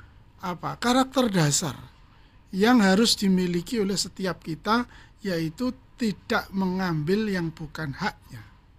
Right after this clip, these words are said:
Tidak menggunakan sesuatu yang bukan miliknya. Ini, wah, ini pada praktek kehidupan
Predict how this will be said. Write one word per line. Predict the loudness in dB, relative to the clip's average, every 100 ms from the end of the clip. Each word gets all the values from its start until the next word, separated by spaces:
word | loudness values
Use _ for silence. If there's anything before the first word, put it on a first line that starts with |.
| -20 -20 -20 -20 _ -6
Tidak | -2 -2 0 0 2
menggunakan | 2 0 2 2 2 0 -4
sesuatu | -4 -4 -6 -4 -4 -4 -8 -6
yang | -2 -2 -4
bukan | -8 -16 -2 0 0 -2 -14 -20 -20 -18 -4
miliknya. | -2 0 -2 -6 -8 -8 -12 -20 -20 -20 -20 -20 -20 -20 -20 -20 -20 -16
Ini, | 2 4 6 4 -2 -4
wah, | -2 2
ini | 4 2 0 -20 -20 -10
pada | 0 0 4 4 2
praktek | 0 -2 0 -2 -2
kehidupan | 0 -2 -2 -2 0 0